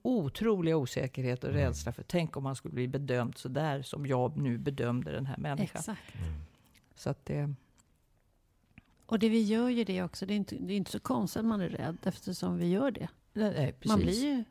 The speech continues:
Speaker 3: dömd
Speaker 1: Ja,
Speaker 3: då.
Speaker 1: ja, visst.
Speaker 3: Och människor blir utsatta och uthängda varje dag.
Speaker 1: Ja,
Speaker 3: Så att
Speaker 1: och,
Speaker 3: det är inte,
Speaker 1: oh.
Speaker 3: rädslan sitter ju inte bara i tankarna.
Speaker 1: Nej.
Speaker 3: Den är ju kanske ibland också väldigt befogad.
Speaker 2: Mm.
Speaker 1: Ja, gud.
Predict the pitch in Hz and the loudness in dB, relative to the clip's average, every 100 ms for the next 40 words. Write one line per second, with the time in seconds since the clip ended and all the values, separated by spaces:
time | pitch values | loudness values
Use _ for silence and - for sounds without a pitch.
0 | - - - 151 165 165 165 - 196 170 | -8 -4 -4 4 6 6 2 4 8 8
1 | 160 240 - - 202 196 185 180 214 202 | 6 4 0 -2 2 4 4 0 0 2
2 | 202 208 208 190 - 190 175 - 196 180 | 4 6 6 4 2 0 0 2 2 2
3 | - 196 185 180 180 180 180 175 233 - | 0 0 2 2 4 4 4 4 2 4
4 | 185 196 180 180 185 - 170 190 185 - | 8 10 10 8 4 0 -2 2 2 2
5 | - 202 196 190 - - - - _ - | 2 4 4 2 0 -4 -6 -16 _ 2
6 | 214 196 226 226 226 220 185 185 208 220 | 4 4 4 2 2 0 0 2 2 2
7 | 220 196 165 - - 170 160 147 127 170 | 0 -4 -4 -6 -6 2 6 6 6 2
8 | 196 190 185 175 - 220 196 175 180 180 | 0 0 -2 -4 -12 -8 -4 -2 -4 -4
9 | 180 - 185 175 - 180 214 202 180 - | -6 -6 -6 -4 -4 -6 -6 -8 -10 -12
10 | - 95 85 - 120 107 - - - - | -6 -4 -2 2 4 2 -2 -6 -10 -10
11 | 135 - - | -10 -10 -16